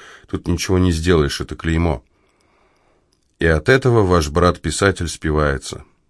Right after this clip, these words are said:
Да... с этим нельзя сделать ничего. А ты думал, что еще напишешь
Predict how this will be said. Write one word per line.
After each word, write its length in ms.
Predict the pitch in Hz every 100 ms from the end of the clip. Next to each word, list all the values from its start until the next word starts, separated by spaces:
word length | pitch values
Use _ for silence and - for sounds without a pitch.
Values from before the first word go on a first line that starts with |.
| -
Да... 460 | 73 78 76 73 65 _ _ _ _ _
с 140 | -
этим 300 | - 90 82
нельзя 320 | 82 80 85 82
сделать 400 | 73 82 76 -
ничего. 720 | 85 92 - 95 73 67 - _ _ _ _ _ _ _ _ _ _ _ - - - - - -
А 100 | 90
ты 100 | 101
думал, 360 | 135 165 135
что 400 | - - 104 95
еще 400 | 92 98 98 123
напишешь 640 | 107 87 113 101 85 -